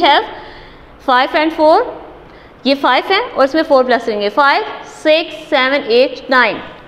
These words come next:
कितनी होगी हमारे पास? फ़ाइव में हमने four plus किया तो ये हो गई नाइन।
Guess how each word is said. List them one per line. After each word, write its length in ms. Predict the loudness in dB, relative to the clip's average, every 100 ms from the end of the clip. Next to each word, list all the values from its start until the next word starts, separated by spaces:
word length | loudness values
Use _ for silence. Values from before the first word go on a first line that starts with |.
| -16
कितनी 200 | -4 0
होगी 200 | 2 2
हमारे 200 | 4 4
पास? 240 | 2 -2 0
फ़ाइव 280 | 0 0 -4
में 120 | -8
हमने 320 | -6 -6 -8 -10 -18 -20 -20 -20 -20 -16 -2
four 220 | 0 0
plus 320 | 0 -4 -4 -4
किया 240 | 0 0 -2 -10 -12
तो 60 | -8
ये 160 | 0 0
हो 120 | 0
गई 240 | -4 -8 -8
नाइन। 360 | -6 -6 -6